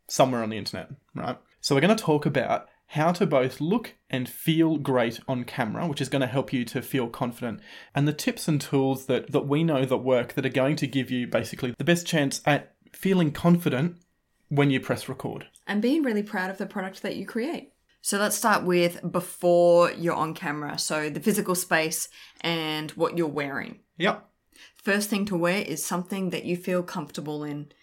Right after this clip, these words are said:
Speaker 2: Because if you're trying to hold your body to stop your shirt moving in a
Speaker 1: <laughs>
Speaker 2: particular way,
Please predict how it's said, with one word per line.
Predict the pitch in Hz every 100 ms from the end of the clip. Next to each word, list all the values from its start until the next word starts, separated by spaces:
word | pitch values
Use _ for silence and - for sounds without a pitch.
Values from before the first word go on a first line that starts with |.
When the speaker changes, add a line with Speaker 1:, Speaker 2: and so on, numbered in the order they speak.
| _ -
Speaker 2:
Because | 170 170
if | 165
you're | 165
trying | 165 170 165
to | 165
hold | - 170 180
your | 170
body | 160 160 175
to | 180 175
stop | - 156 151
your | 165
shirt | - 165 165
moving | 165 165 170 175
in | 170
a | 170
Speaker 1:
<laughs> | 147
Speaker 2:
particular | 175 - 170 160
way, | 160 175 185 196